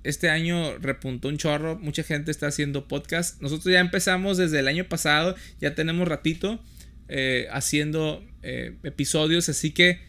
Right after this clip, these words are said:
eh, es una gran bendición. Lo chido de esto es que tú lo compartas. Entonces,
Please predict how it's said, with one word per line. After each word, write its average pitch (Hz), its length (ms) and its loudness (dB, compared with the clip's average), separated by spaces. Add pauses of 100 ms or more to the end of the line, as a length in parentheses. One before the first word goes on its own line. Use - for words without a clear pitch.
(280)
eh, 139 260 0
es 147 100 0
una 202 140 0
gran 190 220 4
bendición. 160 500 2
Lo 151 80 2
chido 226 320 2
de 214 140 4
esto 208 160 0
es 208 80 -2
que 233 80 -4
tú 208 160 -2
lo 202 160 -2
compartas. 151 720 2
Entonces, 165 760 2